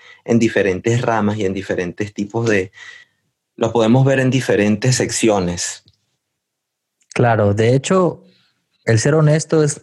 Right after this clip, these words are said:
Speaker 2: reconocer, pero sí, totalmente de acuerdo. Y bueno, para continuar y llevar esta conversación aún más allá, Estefano, hermano, hablemos sobre cuál ha sido el problema hasta ahora más grande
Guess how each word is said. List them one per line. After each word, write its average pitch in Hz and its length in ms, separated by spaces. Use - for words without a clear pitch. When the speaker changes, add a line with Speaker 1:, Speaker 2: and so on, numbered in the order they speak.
Speaker 2:
reconocer, 117 720
pero 113 160
sí, 123 180
totalmente 120 640
de 113 80
acuerdo. 104 580
Y 127 100
bueno, 135 320
para 127 200
continuar 135 680
y 127 100
llevar 120 520
esta 120 260
conversación 110 600
aún 113 240
más 123 240
allá, 127 460
Estefano, 131 520
hermano, 131 560
hablemos 143 440
sobre 127 200
cuál 165 300
ha 185 80
sido 175 220
el 170 100
problema 131 440
hasta 110 400
ahora 120 260
más 135 360
grande 170 480